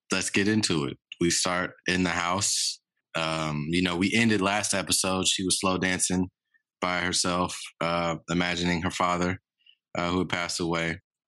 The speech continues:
She, uh, you know, is a-, is awoken to drama to the tenth power. Uh, she gets into it with her mom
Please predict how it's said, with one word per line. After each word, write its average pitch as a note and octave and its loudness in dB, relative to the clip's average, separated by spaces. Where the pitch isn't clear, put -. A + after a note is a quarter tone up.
She, F2 2
uh, D#2 0
you F2+ 2
know, D#2 -2
is F2 0
a-, E2+ 0
is E2 -4
awoken F#2 2
to E2+ 2
drama F#2+ 2
to - 0
the F2+ 2
tenth G2+ -2
power. F#2+ 0
Uh, D2+ -2
she - 0
gets F#2+ -2
into F#2+ 0
it F2+ 4
with F#2 2
her F#2+ -2
mom F#2 0